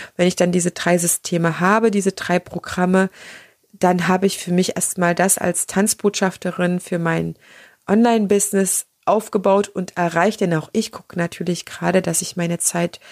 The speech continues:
effektiv nutze, bin da sehr, sehr produktiv, weil ich mir ja überlegt habe, was möchte ich denn zukünftig machen? Und da ist einfach jetzt das zweite Standbein als Mentorin.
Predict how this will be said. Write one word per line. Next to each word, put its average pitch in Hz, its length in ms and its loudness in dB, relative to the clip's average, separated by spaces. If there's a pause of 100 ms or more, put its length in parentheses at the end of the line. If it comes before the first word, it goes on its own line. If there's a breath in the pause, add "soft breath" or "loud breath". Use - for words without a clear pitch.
(200 loud breath)
effektiv 220 800 0
nutze, 202 580 2 (340 loud breath)
bin 196 160 2
da 190 140 4
sehr, 202 200 2
sehr 214 160 0
produktiv, 202 1000 -2 (400 loud breath)
weil 190 120 4
ich 202 140 0
mir 196 140 4
ja 190 120 4
überlegt 190 540 0
habe, 190 360 0 (340 soft breath)
was 202 280 0
möchte 202 320 2
ich 202 80 -4
denn 185 200 0
zukünftig 196 760 -2
machen? 254 460 0 (360 loud breath)
Und 202 180 -2
da 202 60 4
ist - 320 0
einfach 160 320 -2
jetzt - 320 -6
das - 180 -6
zweite 180 400 0
Standbein 170 720 -2
als 170 280 -2
Mentorin. 165 760 0